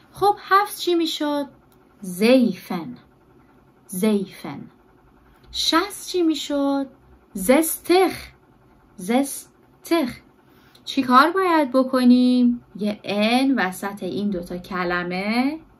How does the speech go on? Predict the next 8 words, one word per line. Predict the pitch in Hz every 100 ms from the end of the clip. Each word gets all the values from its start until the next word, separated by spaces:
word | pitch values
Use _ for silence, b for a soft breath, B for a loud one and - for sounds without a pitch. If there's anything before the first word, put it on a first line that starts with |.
| _ -
اضافه | 190 190 185 185 254
بکنیم | 233 214 202 190 190 185 180 b b b -
که | 202
بشه | 208 285 349
چی؟ | 339 - 277 269 269 254 B B _
بشه | 214 220 254 240 240 240 B B -
زیفنن | 190 180 233 285 320 - 311 311 330 339 359 370 _ _ _ _ _ _ _ _ -
زستخ، | 196 294 269 - 190 175